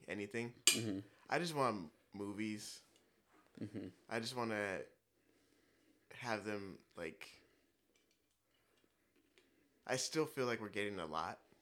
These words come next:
Speaker 1: even though we haven't really gotten a lot, you know?
Speaker 2: Mm-hmm.
Speaker 1: And I feel like with everything that we've gotten kinda up to this point,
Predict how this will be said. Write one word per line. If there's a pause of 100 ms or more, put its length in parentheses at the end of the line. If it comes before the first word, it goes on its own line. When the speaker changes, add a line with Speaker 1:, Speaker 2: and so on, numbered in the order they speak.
(180)
Speaker 1:
even
though
we
haven't
really
gotten (100)
a
lot, (520)
you
know? (320)
Speaker 2:
Mm-hmm. (920)
Speaker 1:
And
I
feel
like (920)
with (1900)
everything
that
we've
gotten
kinda
up
to
this
point,